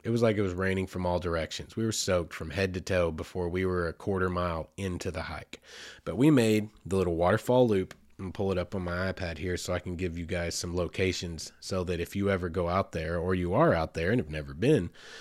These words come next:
you can kinda know what we were getting into. Um, there are seven point two miles of hiking trails in Uvas Canyon County Park. Um, right now, just by the way,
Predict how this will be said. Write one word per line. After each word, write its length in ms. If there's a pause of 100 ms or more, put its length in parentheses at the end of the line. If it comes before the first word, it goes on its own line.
(280)
you 120
can 80
kinda 240
know 180
what 160
we 100
were 120
getting 320
into. 460 (600)
Um, 420 (220)
there 180
are 40
seven 360
point 300
two 220
miles 580
of 140
hiking 340
trails 420 (120)
in 260
Uvas 480
Canyon 480 (580)
County 300
Park. 460 (600)
Um, 500 (420)
right 180
now, 240
just 240
by 180
the 80
way, 280